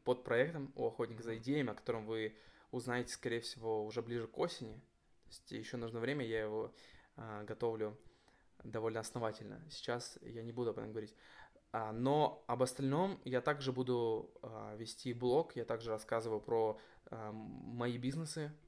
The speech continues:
Speaker 1: То есть, э, часть идей я пощу, но когда люди совсем уж не берутся, никто реализовывать, самые классные идеи я сам привношу и сам реализовываю. Таким образом появился м-, мой, мой проект Silent Eve,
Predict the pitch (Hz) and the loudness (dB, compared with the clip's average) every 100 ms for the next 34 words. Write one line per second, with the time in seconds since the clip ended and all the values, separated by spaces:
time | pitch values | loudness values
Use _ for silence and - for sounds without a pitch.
0 | _ _ - 117 - 131 120 113 - - | _ _ -8 -8 0 4 4 4 -4 -18
1 | - - - - - - - - - 170 | -16 -8 -8 -8 -16 -20 -18 -16 -2 0
2 | 170 170 147 156 151 175 190 - 110 - | 0 0 0 2 2 2 0 0 -6 -10
3 | - - - - 143 143 139 147 143 - | -18 -20 -10 0 2 4 6 8 8 4
4 | - _ - - - _ - 143 143 135 | -4 _ -20 -20 -20 _ -2 2 2 2
5 | 117 110 - 135 156 127 - - - - | -2 -2 -2 0 0 0 -4 -10 -18 -20
6 | - 139 139 139 147 185 - 117 107 104 | -8 -6 0 4 4 2 0 -2 -2 -8
7 | - - 117 117 135 117 117 117 110 101 | -16 -12 -10 -4 0 2 2 2 2 2
8 | - - - - - 151 139 139 147 170 | -6 -20 -18 -8 0 2 2 4 2 2
9 | 143 117 113 151 160 113 - - 117 131 | -6 -6 -4 -2 -2 -4 -8 -12 -2 0
10 | 127 - 127 113 104 113 113 - 170 180 | 0 -2 -6 -6 -8 -10 -10 -6 -6 -8
11 | - 127 - 151 139 135 117 113 113 110 | -10 -6 0 0 -2 -6 -8 -8 -2 -2
12 | 101 107 - - - - 131 160 151 135 | -2 -8 -16 -20 -20 -8 -2 0 2 0
13 | 135 135 135 123 110 - 120 120 113 110 | 0 0 0 -4 -8 -10 -6 -4 -4 -4
14 | 113 120 120 113 - 131 113 104 170 | -6 -6 -4 -4 -2 -2 -2 -2 -8